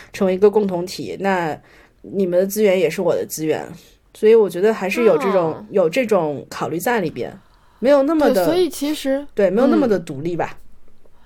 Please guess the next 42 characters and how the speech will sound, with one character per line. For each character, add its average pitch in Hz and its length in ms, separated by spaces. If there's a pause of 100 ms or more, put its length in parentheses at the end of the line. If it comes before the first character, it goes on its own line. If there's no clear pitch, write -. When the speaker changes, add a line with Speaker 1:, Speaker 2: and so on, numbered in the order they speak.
(120)
Speaker 2:
所 - 200
以 381 40
我 311 260
觉 208 240
得 247 160
就 294 140
是 294 120
我 240 160
们 180 160
定 277 240
义 240 120
一 220 40
段， 214 400
就 240 120
是 262 80
可 233 160
能 185 180
是 269 140
我 220 160
们 147 200
比 214 160
较 175 320
倾-， - 760
倾 294 240
向 294 180
的 220 60
那 220 160
种 202 160
亲 - 240
密 226 100
关 214 260
系， 226 180
其 - 220
实 269 200
是 269 180
基 262 300
于 214 160
双 294 260
方 320 200
的 247 100
修 190 240
行。 190 260